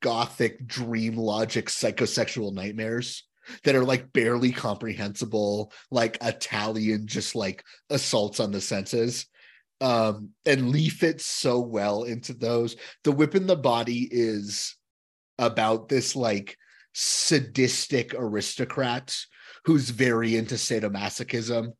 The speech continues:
and, like, whipping women and torturing women in an erotic fashion, who then dies and becomes this, like, S and M ghost haunting this manor.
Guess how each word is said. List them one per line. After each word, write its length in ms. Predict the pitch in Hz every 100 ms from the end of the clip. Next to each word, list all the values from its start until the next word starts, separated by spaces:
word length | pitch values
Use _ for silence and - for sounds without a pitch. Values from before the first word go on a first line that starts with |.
| _ _ - -
and, 240 | 120 107
like, 200 | 107 98
whipping 500 | 120 127 123 120 107
women 560 | 107 104 110 120 123 - _ _
and 160 | 123 113
torturing 540 | - 120 110 131 113
women 300 | 107 107 113
in 160 | 110 104
an 120 | 107
erotic 380 | 101 98 104 104
fashion, 580 | - 95 - 110 113 113 - - -
who 160 | 160 147
then 260 | 123 113 104
dies 560 | 110 104 107 117 120 120
and 100 | 113
becomes 440 | 113 - 107 107
this, 200 | 120 -
like, 200 | 110 -
S 200 | 110 104
and 120 | 117 110
M 180 | 107 107
ghost 440 | 104 101 104 -
haunting 420 | - 101 101 110
this 180 | 101 -
manor. 460 | 92 92 104 120